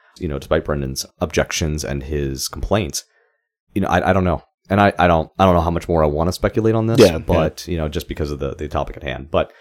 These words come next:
Speaker 1: the, the major point here is Brendan Fraser has come back with a fucking
Speaker 2: Oh,
Speaker 1: vengeance.
Speaker 2: yeah.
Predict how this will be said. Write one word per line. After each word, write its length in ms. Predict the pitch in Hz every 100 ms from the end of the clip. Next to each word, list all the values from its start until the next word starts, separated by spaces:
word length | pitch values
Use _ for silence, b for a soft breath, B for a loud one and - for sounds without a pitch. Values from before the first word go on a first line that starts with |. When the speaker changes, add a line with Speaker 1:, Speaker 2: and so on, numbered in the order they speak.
| b b b _
Speaker 1:
the, 300 | 113 98 90
the 120 | 98 104
major 240 | 147 113
point 240 | - 98
here 180 | 92 87
is 240 | 82 80 - -
Brendan 300 | 85 87 78
Fraser 540 | 80 73 76 73 71
has 180 | - 90
come 220 | - 87
back 320 | 80 67 71 - _ -
with 440 | 87 85 87 78 -
a 60 |
fucking 500 | - - - - -
Speaker 2:
Oh, 120 | 110 113
Speaker 1:
vengeance. 440 | 73 71 -
Speaker 2:
yeah. 60 | -